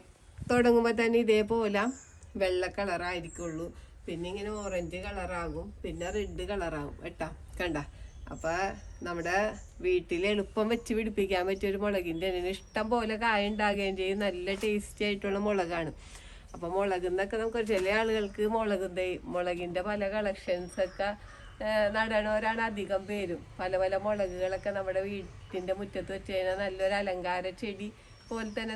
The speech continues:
നിൽക്കുകയും ചെയ്യും. നമുക്ക് ഇഷ്ടം പോലെ മുളക് നമുക്ക് വിഷമില്ലാത്ത മുളകൊക്കെ നമുക്ക് പറിച്ചെടുക്കുകയും ചെയ്യാം. നമുക്ക് കറിക്ക്, കറിയിലിടാനും നമുക്ക് സൊറക്കയിലിടാനും അച്ചാറിടാനും അതുപോലെ ചമ്മന്തിക്കൊക്കെ പറ്റിയ നല്ലൊരു മുളകിൻ്റെ ഇനമാണ്. അധികം എരിവല്ല,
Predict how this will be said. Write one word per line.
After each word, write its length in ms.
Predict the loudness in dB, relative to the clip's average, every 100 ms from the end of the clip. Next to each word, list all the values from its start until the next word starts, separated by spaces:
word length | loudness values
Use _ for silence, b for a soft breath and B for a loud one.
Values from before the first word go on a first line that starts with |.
| -4
നിൽക്കുകയും 360 | -6 -6 -6 -4
ചെയ്യും. 260 | -4 -4 -2
നമുക്ക് 320 | -4 -6 -4 -4 B B B -10
ഇഷ്ടം 280 | -8 -2 -2 0
പോലെ 220 | -2 -2 -2
മുളക് 340 | -2 -2 -2 -4
നമുക്ക് 200 | -6 -6 -6
വിഷമില്ലാത്ത 440 | -6 -2 0 0 -4
മുളകൊക്കെ 440 | 0 0 0 -4 -4
നമുക്ക് 200 | -6 -4 -6
പറിച്ചെടുക്കുകയും 600 | -4 -8 -10 -4 -4 -2
ചെയ്യാം. 220 | -4 -4 -8 -20 -20 -20 -6
നമുക്ക് 220 | -4 -4 0
കറിക്ക്, 380 | 0 -2 -6 -4 -4 -6 -4
കറിയിലിടാനും 840 | -2 -2 -2 -4 -2 0 -2 -4 -2
നമുക്ക് 260 | -2 -4 -6 -4
സൊറക്കയിലിടാനും 840 | -4 -4 -6 -6 -4 -4 -2 -4
അച്ചാറിടാനും 800 | -6 -4 -4 -2 -2 -2 -2 -4 -6 B B B B -8
അതുപോലെ 260 | -4 -4 -2
ചമ്മന്തിക്കൊക്കെ 720 | -4 -4 -6 -6 -8 -12 -6 -4
പറ്റിയ 220 | -4 -6 -6 -4
നല്ലൊരു 420 | -6 -6 -4 -6 -8 -14 -4 0
മുളകിൻ്റെ 500 | 0 0 -2 -2 -4
ഇനമാണ്. 300 | -2 0 0 0 -2
അധികം 460 | -4 -6 -4 -2 -4 B B B -4 -2
എരിവല്ല, 420 | 0 -2 -2